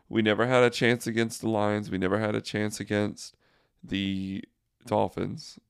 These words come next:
We never had a chance against the, and we were leading against the Dolphins, I think fourteen zero.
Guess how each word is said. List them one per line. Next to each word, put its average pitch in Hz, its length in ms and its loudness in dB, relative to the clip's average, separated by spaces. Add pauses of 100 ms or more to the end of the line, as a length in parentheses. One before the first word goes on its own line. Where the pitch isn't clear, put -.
(280)
We 101 120 -2
never 98 340 -2
had 110 200 -2
a 110 60 -2
chance 110 400 -6
against - 560 -4 (320)
the, 98 580 -6 (140)
and 107 100 -6
we 107 80 2
were 104 100 6
leading 120 260 4
against 101 180 -2
the 98 80 -2
Dolphins, 101 260 -2
I 104 80 0
think 107 180 -4
fourteen 104 380 0
zero. 120 300 2